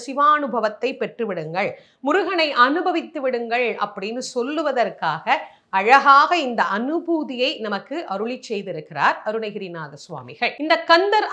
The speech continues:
அனுபூதியை படிச்சா அது என்ன செய்யும்? இப்பெல்லாம் நிறைய பேருக்கு அதானே தேவை. இப்போ ஒரு வழிபாடு பண்ணணும்னாலே, "இதை செஞ்சா என்ன கிடைக்கும், இதை படிக்கணும்னாலே, இதை படிச்சா என்ன கிடைக்கும்" அப்படிங்கிறது தெரியாம செய்யறது இல்லைல்ல.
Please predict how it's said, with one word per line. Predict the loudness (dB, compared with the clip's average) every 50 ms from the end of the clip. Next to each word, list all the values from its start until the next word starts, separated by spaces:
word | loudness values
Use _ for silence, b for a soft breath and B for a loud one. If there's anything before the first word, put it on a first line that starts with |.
| 2
அனுபூதியை | 2 0 -2 -4 -4 -6 -6 -4 -4 -4 -2 0
படிச்சா | 0 0 0 -2 -6 -2 4 6 8 8 8
அது | 6 2 -2 0
என்ன | 0 2 2 0 -2
செய்யும்? | -2 0 2 2 2 4 2 -4 -6 -6 -8 -12
இப்பெல்லாம் | -14 -10 -6 -6 -4 -4
நிறைய | -4 -6 -6 -6 -6 -6 -6
பேருக்கு | -6 -6 -6 -6 -6 -6
அதானே | -6 -4 -4 -6 -6 -6 -8 -10
தேவை. | -8 -8 -8 -8 -8 -10 -14 b b b b b b b
இப்போ | b -4 0 0 2
ஒரு | 2 2 2
வழிபாடு | 2 2 2 4 6 6 6 6 6
பண்ணணும்னாலே, | 2 -2 -2 0 0 0 0 0 -2 -2 -2 -2 -2 -2 -4 -4 -4
"இதை | -4 -4 -6 -6 -6
செஞ்சா | -6 -6 -4 -2 -2 -2
என்ன | -2 -2 -6 -8 -10
கிடைக்கும், | -8 -6 -8 -8 -6 -8 -10 -10 -10 _ _ _ _ _
இதை | -4 -2 -2 0 2 2
படிக்கணும்னாலே, | 2 2 2 0 0 -2 -2 0 0 0 2 2 2 2 2 0 0
இதை | 0 -2 0
படிச்சா | 0 0 0 -2 -2 -4 -2 -2 -2 0
என்ன | 0 -2 -4 -4
கிடைக்கும்" | -6 -6 -6 -6 -6 -6 -6 -6 -4 -4
அப்படிங்கிறது | -6 -4 -4 -6 -4 -4 -4 -4 -6 -4
தெரியாம | -2 -2 -2 0 0 0 0 0 0 -2
செய்யறது | -6 -8 -10 -10 -8 -10 -10 -10 -10
இல்லைல்ல. | -12 -10 -10 -6 -4 -4